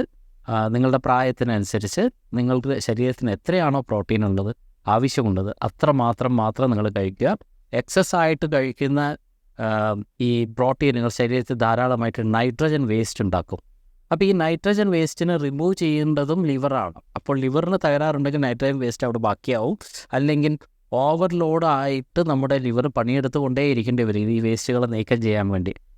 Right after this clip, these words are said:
അപ്പോൾ കൃത്യമായ രീതിയിലുള്ള ഭക്ഷണ ക്രമീകരണത്തിൽ കൂടി തന്നെ നമുക്ക് വളരെ വലിയ അളവോളം ലിവറിനെ സംരക്ഷിച്ച് നിർത്താൻ വേണ്ടി കഴിയും.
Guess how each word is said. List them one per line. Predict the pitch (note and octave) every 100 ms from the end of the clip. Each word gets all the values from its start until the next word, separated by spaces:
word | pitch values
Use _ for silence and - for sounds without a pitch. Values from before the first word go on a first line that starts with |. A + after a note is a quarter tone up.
| _
അപ്പോൾ | - F3+ - _ _ - A2+
കൃത്യമായ | - B2 - G3 F#3+ E3
രീതിയിലുള്ള | C#3 C3+ C#3 C3 B2+ C#3 -
ഭക്ഷണ | A#2 - - D#3
ക്രമീകരണത്തിൽ | D3+ C3+ B2 C3+ D3 C#3 C#3 C#3
കൂടി | - A#2+ B2 A#2+
തന്നെ | A2+
നമുക്ക് | A#2 A2 G#2+ F3+
വളരെ | G3 A2+ A#2+ C3+
വലിയ | B2 A2+ B2+ C3 G#2
അളവോളം | G#2+ A2 A#2+ A#2+ A#2 - -
ലിവറിനെ | A2 A2+ A2+ F3 - _ -
സംരക്ഷിച്ച് | C3+ C#3 B2 B2+ B2
നിർത്താൻ | G#2+ A#2 A2
വേണ്ടി | G#2+ G#2
കഴിയും. | G2 F#2